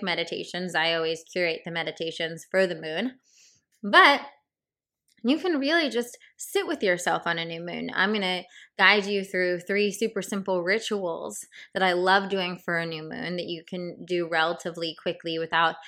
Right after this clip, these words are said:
having to get any kind of bizarro <laughs> tools or anything like that. We will get into weirder things as we go on, but these are some simple things that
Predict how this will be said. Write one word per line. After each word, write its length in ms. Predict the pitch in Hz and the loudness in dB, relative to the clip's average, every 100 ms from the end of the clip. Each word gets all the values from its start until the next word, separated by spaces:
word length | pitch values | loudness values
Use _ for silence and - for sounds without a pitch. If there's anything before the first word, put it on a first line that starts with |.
| - | -8
having 240 | 180 175 170 | -4 -4 -8
to 100 | 180 | -4
get 200 | 170 175 | -4 -2
any 140 | 170 | -6
kind 220 | - 165 | -2 -4
of 100 | 165 | -4
bizarro 760 | 156 165 165 165 165 160 160 - | -6 -2 4 4 4 4 2 0
<laughs> 840 | 185 254 208 226 - 339 - 302 - | 0 2 4 2 0 -8 -8 -10 4
tools 380 | 370 427 339 | 8 8 8
or 60 | 233 | 6
anything 420 | 202 196 202 175 | 6 4 0 -2
like 200 | 165 185 | -4 0
that. 260 | 160 160 170 | 4 6 6
We 100 | 208 | 2
will 180 | 214 208 | 4 2
get 120 | 196 | 2
into 200 | 190 202 | 2 2
weirder 360 | 185 202 190 196 | 6 6 6 2
things 320 | 160 175 - - - | -2 -4 -8 -16 -2
as 160 | 180 185 | 2 4
we 100 | 185 | 4
go 140 | 165 | 2
on, 300 | 175 233 202 | 6 6 6
but 80 | 180 | 2
these 160 | 220 233 | 0 2
are 80 | 214 | 2
some 200 | 185 185 | 0 -6
simple 400 | - 302 285 262 | -2 0 0 0
things 300 | 185 165 180 | 0 0 -2
that 140 | 175 | -2